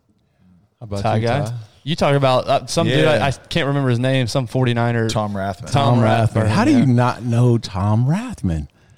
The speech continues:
Speaker 2: I mean, you could,
Speaker 1: Dude,
Speaker 2: you
Speaker 1: you
Speaker 2: could,
Speaker 1: were not a
Speaker 2: you could put
Speaker 1: football
Speaker 2: a hundred
Speaker 1: fan.
Speaker 2: people down on, on a line, and I wouldn't be able to pick 'em out.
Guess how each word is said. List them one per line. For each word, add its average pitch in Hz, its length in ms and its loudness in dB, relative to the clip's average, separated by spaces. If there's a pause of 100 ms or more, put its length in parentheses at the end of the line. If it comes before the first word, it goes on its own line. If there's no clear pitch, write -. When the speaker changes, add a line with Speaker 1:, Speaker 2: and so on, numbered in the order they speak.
(120)
Speaker 2:
I 131 60 0
mean, 135 140 2
you 170 120 2
could, 190 160 0
Speaker 1:
Dude, 170 80 4
Speaker 2:
you 277 100 4
Speaker 1:
you 480 40 2
Speaker 2:
could, 427 100 4
Speaker 1:
were - 60 2
not 180 140 4
a - 40 2
Speaker 2:
you 247 80 4
could - 80 0
put - 80 2
Speaker 1:
football 208 180 2
Speaker 2:
a 165 40 2
hundred 208 260 2
Speaker 1:
fan. - 80 0
Speaker 2:
people 196 160 2
down 175 200 2
on, 156 140 2
on 156 140 0
a 151 60 2
line, 147 240 2
and 135 100 0
I 131 60 2
wouldn't 123 260 0
be 123 60 0
able 120 100 0
to 113 40 -6
pick 117 200 -10
'em 113 80 -12
out. - 160 -16